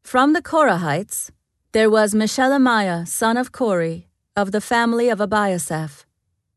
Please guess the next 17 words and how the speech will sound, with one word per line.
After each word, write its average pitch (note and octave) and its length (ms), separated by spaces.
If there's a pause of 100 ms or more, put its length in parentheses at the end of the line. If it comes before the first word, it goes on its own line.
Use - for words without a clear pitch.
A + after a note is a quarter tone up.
(280)
The G#3 80
sons A3+ 360
of E3 120
Meshelemiah E3 840
were G3+ 160
Zechariah, F#3+ 840 (180)
the F3+ 120
oldest, F#3 640 (460)
Jediael, G#3 920 (120)
the G#3 100
second, F#3 580 (460)
Zebediah, F3+ 880 (180)
the F3+ 160
third, D#3 480 (480)
Jathniel, G3 840
the F#3+ 100
fourth, F#3+ 520